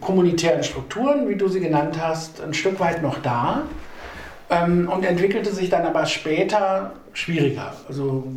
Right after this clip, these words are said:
ging mehr auseinander, der Individualismus wurde, wurde noch größer. Das hängt ja dann doch alles auch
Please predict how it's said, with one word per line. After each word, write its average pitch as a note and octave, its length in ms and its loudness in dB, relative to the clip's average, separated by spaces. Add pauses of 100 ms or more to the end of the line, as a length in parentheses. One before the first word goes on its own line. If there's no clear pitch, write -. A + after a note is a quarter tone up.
ging E3+ 240 4
mehr E3+ 240 4
auseinander, D3 640 0
der D#3+ 180 2
Individualismus D#3 960 -2 (500)
wurde, D#3 580 2
wurde D#3+ 220 2
noch E3+ 280 0
größer. F#3 640 2
Das - 300 -8
hängt G3+ 280 -2
ja G#3 80 4
dann E3+ 180 2
doch - 180 -2 (220)
alles F#3 320 2
auch - 260 -4